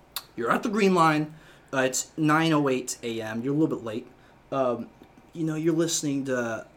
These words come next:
N P R All Things Considered on your headphones, but it's just a boring day in your monotonous life.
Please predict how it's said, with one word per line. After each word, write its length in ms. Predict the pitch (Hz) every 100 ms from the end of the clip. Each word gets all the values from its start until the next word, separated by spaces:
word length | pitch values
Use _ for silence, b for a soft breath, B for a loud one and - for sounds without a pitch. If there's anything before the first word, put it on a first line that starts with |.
| -
N 100 | 143 139
P 160 | -
R 100 | 131
All 80 | 123
Things 220 | 120 127
Considered 420 | - 123 - 127 127
on 100 | 123
your 80 |
headphones, 460 | 120 123 - 120 120
but 220 | - 120 - - -
it's 220 | - -
just 360 | - 160 - -
a 60 |
boring 480 | 104 - 123 123 113
day 300 | 110 117 110
in 120 | 113
your 100 | 104
monotonous 640 | 104 104 104 110 110 - 110
life. 280 | 104 101